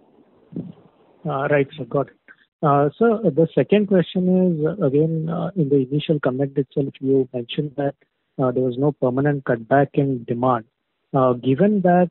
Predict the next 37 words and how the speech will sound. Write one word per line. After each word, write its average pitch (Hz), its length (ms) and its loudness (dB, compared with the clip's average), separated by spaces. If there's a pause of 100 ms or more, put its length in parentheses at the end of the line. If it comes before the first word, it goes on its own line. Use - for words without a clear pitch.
(120)
uh, 185 120 0 (100)
the, 143 380 -2 (160)
uh, 127 40 -2 (280)
pricing 160 720 0
on 147 220 -4
the 135 100 2
raw 131 140 0
material 147 480 2 (140)
side 135 260 2 (160)
has 139 200 2
increased 135 520 -2
and 131 240 -2 (440)
probably 143 340 4
at 147 180 2
some 143 160 0
or 147 100 2
the 147 80 4
other 143 140 4
point 131 280 -4
in 135 160 0
time 143 260 0
we'll 131 160 2
be 135 140 2
passing 139 440 -2
it 139 140 2
on 135 200 0
to 139 120 0
the 135 120 4
customer, 127 580 -4 (400)
uh, 139 120 4
how 143 220 4
do 175 140 4
we 180 280 6
foresee, 170 720 2 (120)
uh, 135 380 4 (140)
the 135 140 2
demand 139 400 2